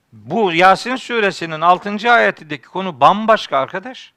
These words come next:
İkisini birbirine karıştırma. Biri o toplumun, biri atalarının durumuyla alakalı. Evet. Peki, en çok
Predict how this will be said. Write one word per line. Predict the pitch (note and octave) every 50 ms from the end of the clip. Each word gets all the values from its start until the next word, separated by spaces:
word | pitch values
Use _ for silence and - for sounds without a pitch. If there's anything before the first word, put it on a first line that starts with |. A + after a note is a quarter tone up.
| _ _ _ _ _ _ _ _ _ _ _ _ _ _ _ _ _
İkisini | - A2+ A#2 D3 C#3+ D3+ E3+ D#3+
birbirine | D#3+ D#3 D3+ D#3+ E3 F3 F3
karıştırma. | - - E3 E3+ D#3+ - - - G#3 B3 A#3+ G3+ - _ _ _ _ _ _ _ _ -
Biri | E3 F3+ F#3+
o | F3 F3
toplumun, | E3+ - F3 D#3+ - G3+ G#3 A3+ C4 D4 C#4+ C4 _ _ _ _ _ _
biri | - A#2 B2 E3+ F3+
atalarının | E3+ - - E3+ E3+ F#3 F3+ F3+ G3+ G#3 A3 A#3 A3 G3+
durumuyla | E3+ D#3+ D#3 D3+ C#3+ C3+ C3+ B2+ B2 A#2
alakalı. | A2 G#2 G#2 F#2 F#2 - - E2+ D#2+ D#2+ - _ _ _ _ _ _ _ _ _ _ _ _ _ _ _ _ _ _ _ _ _ -
Evet. | C3+ B2+ G#2 F2+ D#2+ _ _ _ _ _ _ _ _ _ _ _ _ _ _ _ _ _ _ _ _ _ _ _ _ _ _ _ _ _ _ _ _ _ _ _ _ _
Peki, | - A#3 A#3+ - - G#3 G3 F#3+ F3+ - _ _ _ _ _ _ _ _ _ _ _ _ _ _ _ _ _ _ _ _ _ _ _ _ _ _ _ _ _ _ _ _ _ _ _ _ _ _ _ _ _ _ _ _ _ _ _ _ _ _ _ _ _ _ _ _ _ _ _ _ _ _ _ _ _ _ _ _ _ _ _ _ _ _ _ _
en | - B3+ E4 F4
çok | - - C4+ B3+ - - - -